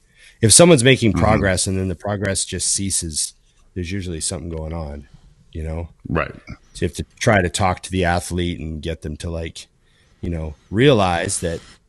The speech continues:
Speaker 1: you know, they're the problem right now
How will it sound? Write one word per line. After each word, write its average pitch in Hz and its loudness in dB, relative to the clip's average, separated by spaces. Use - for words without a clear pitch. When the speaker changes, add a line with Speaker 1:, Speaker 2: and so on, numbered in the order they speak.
Speaker 1:
you 90 -4
know, 78 -8
they're 107 2
the 131 0
problem 139 4
right 92 -2
now 82 -8